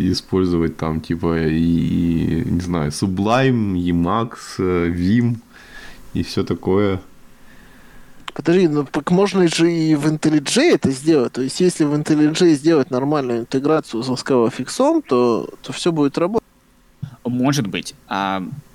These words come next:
Speaker 3: ну, я думал, что основной поинт у идеи в том, что у них какой-то свой проприетарный там и парсер, и вот это все дела, синтаксический анализатор.
Speaker 2: Ну да, кстати, он же умеет,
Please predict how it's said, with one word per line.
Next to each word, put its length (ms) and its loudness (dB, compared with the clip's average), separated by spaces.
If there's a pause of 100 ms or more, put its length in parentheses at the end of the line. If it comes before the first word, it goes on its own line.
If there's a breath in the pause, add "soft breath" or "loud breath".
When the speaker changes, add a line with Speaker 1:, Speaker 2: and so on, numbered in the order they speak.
(180)
Speaker 3:
ну, 100 0
я 180 0
думал, 240 0
что 220 -2
основной 340 0
поинт 400 -2
у 120 4
идеи 200 2
в 80 -10
том, 160 0
что 140 -4
у 20 2
них 140 0
какой-то 320 -4
свой 160 0
проприетарный 760 -4
там 200 -8
и 60 -8
парсер, 580 -4
и 80 -2
вот 160 -4
это 100 -16
все 180 -10
дела, 220 -4
синтаксический 680 -6
анализатор. 580 -2 (1400)
Speaker 2:
Ну 160 0
да, 260 2
кстати, 380 -4
он 220 0
же 140 0
умеет, 560 0